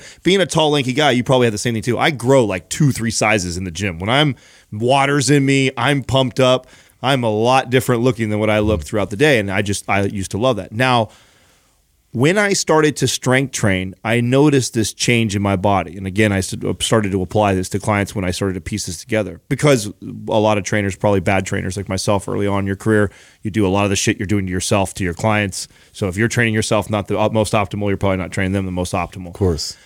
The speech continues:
Speaker 1: What I noticed, and I don't know how to put words to this, when I started strength training, I looked better out. There wasn't as much of a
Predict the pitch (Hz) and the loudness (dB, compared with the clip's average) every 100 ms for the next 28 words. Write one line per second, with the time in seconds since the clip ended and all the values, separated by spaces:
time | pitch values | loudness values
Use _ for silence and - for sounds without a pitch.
0 | _ _ _ _ 127 170 320 285 208 208 | _ _ _ _ 0 2 2 0 0 2
1 | 127 107 113 - 120 120 143 156 147 143 | 2 2 -2 -4 -2 2 2 2 0 2
2 | 139 113 120 120 - 92 92 - 107 107 | 2 4 4 2 -2 -2 -2 -2 -2 0
3 | 110 - 135 160 - - 127 123 - 113 | 0 2 2 2 -2 0 0 0 0 0
4 | 98 95 - _ _ _ - 127 127 127 | 2 -2 -8 _ _ _ -2 0 2 4
5 | 156 - - 92 131 135 135 131 117 110 | 2 0 -14 0 2 4 4 2 0 -2
6 | 120 117 139 156 139 110 123 - 110 | 0 2 4 4 2 2 0 2 2